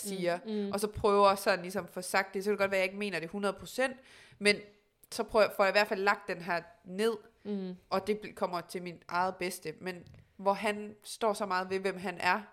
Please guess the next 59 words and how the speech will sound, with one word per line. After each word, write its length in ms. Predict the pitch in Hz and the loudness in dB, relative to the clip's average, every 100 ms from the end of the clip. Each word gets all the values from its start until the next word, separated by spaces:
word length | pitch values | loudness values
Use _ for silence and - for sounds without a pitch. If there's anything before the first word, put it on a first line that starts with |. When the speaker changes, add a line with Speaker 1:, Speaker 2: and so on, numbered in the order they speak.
| _ - | _ -4
Speaker 2:
Ja. 140 | 175 | -2
Speaker 1:
at 100 | 151 | 0
det 100 | 208 | 0
kan 200 | - 226 | 0 0
han 180 | 226 170 | 0 -6
nok 220 | 165 160 | -8 -10
slet 280 | - 185 165 | -8 -6 -4
ikke. 160 | 160 - | -4 -6
Altså, 200 | 180 185 - | -8 -8 -8
han 200 | 185 196 | -8 -4
har 120 | 202 | -4
slet 200 | 202 190 | -4 -4
ikke 160 | 185 190 | -4 -4
mulighed 480 | 208 247 254 175 | -2 0 0 -2
for 200 | 160 170 | 0 0
sådan 240 | 160 180 160 | 0 -4 -10
at... 100 | 156 _ _ _ _ _ - | -10 _ _ _ _ _ -4
Fordi 440 | 214 208 214 202 - _ | -2 0 -4 -6 -14 _
han 220 | - 202 | -10 -6
kan 100 | 208 | -4
ikke 120 | 240 - | -4 -4
sige 240 | - 220 | -6 -4
noget, 380 | 208 170 180 180 | -2 -2 -2 -4
han 140 | 180 | -6
ikke 320 | 170 - - _ _ - | -8 -10 -20 _ _ -12
kan 120 | 196 | -10
stå 160 | - 170 | -6 -6
hundrede 260 | 185 180 | -4 -4
procent 300 | 175 160 165 | -4 -6 -8
indenfor 380 | 147 165 170 - | -8 -10 -12 -12
på 100 | - - | -14 -16
en 20 | |
eller 100 | 170 | -20
anden 100 | - | -20
måde. 120 | - _ - | -20 _ -6
Speaker 2:
Nej. 240 | 180 175 - - _ _ | -2 -2 -4 -16 _ _
Speaker 1:
Men 100 | - | -10
det, 120 | 160 - - | -10 -12 -14
ja, 100 | 139 - - | -10 -8 -4
det 80 | 202 | -2
Speaker 2:
Det 60 | 196 | 6
Speaker 1:
virker 220 | 220 208 | 6 6
som 140 | 208 | 0
en 60 | 175 | -6
rigtig 300 | 170 180 - | -6 -6 -8
dum 180 | 180 - | -8 -8
situation, 420 | 160 160 170 165 | -10 -8 -6 -6
og 80 | 165 | -2
det 60 | |
er 20 | |
jo 80 | 175 | 0
Speaker 2:
Helt 80 | 175 | 2
Speaker 1:
også 180 | 185 170 | 2 0
Speaker 2:
vildt. 140 | 175 | -4
Speaker 1:
det, 60 | 175 | -4
både 180 | 180 175 | -4 -4
Lukas 340 | 170 175 160 | -4 -2 -2
og 160 | 160 156 | -2 -6
Signe 340 | - 170 165 | -8 -10 -10